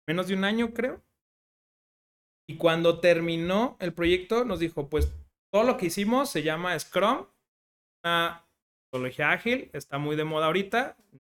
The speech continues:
No lo pidió el cliente así, yo quería que se desarrollara así, pero no quería influenciarlos con lo que era. Este, y ahora ya lo saben,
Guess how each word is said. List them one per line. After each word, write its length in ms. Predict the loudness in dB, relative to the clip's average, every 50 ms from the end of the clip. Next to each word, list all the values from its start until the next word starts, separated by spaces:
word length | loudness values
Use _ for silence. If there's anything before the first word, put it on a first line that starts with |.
| _ -2
No 80 | 0
lo 180 | 2 2 2 2
pidió 160 | 2 0 0
el 100 | 0 -2
cliente 280 | -2 -4 -4 -2 -2 -4
así, 420 | -2 0 0 0 0 -2 -4 -6 -4
yo 140 | -4 -2 0
quería 440 | 2 0 2 4 4 4 2 2
que 100 | 0 -4
se 120 | -4 -2 -2
desarrollara 500 | -2 -2 -2 -2 0 0 2 2 0 0
así, 260 | 0 -2 -2 -2 -2
pero 260 | -2 -2 0 0 0
no 220 | 0 -2 -4 -4 -2
quería 260 | 0 0 2 2 0
influenciarlos 840 | -2 -4 -2 -2 -2 -2 -2 -2 0 2 2 2 2 2 0 -2 -4
con 200 | -4 -6 -4 -4
lo 160 | -4 -6 -4
que 180 | -4 -2 0 0
era. 380 | 0 0 -2 -4 -6 -18 _ _ _ _ _ _ _ _ _ _ _ _ _ _ _ _ -6
Este, 800 | -6 -4 -6 -6 -6 -4 -2 -2 0 0 0 -2 -2 -6 -8 -10
y 120 | -6 -2
ahora 240 | 2 2 4 4 4
ya 100 | 4 2
lo 100 | 2 2
saben, 520 | 0 0 2 2 2 2 2 0 0 -4